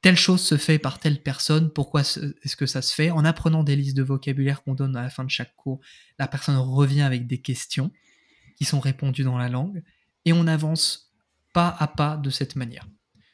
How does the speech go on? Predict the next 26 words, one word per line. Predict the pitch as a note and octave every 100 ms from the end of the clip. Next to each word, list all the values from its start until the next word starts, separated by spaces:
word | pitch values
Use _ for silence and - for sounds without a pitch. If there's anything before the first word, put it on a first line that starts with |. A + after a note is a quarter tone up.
| _ _ _
Évidemment, | B2 C#3+ B2+ D3+
il |
y | D#3
a |
plein | A#2+ D3 C#3+
de |
types | C3 C3+ B2
de |
cours. | C3 - C3+ -
Il |
y |
a | A#2
aussi | A#2+
des | C3
gens | C3 D#3
qui | -
me | B2
disent | C3 D3+
qu'ils | -
ne | C3
cherchent | - - -
pas | C#3+ D3
d'immersion. | C3+ B2+ C3 - C#3+ _ _ _ _ _ _ _ _ _
Dans | -
ce | -
cas, | - C#3+ F#3+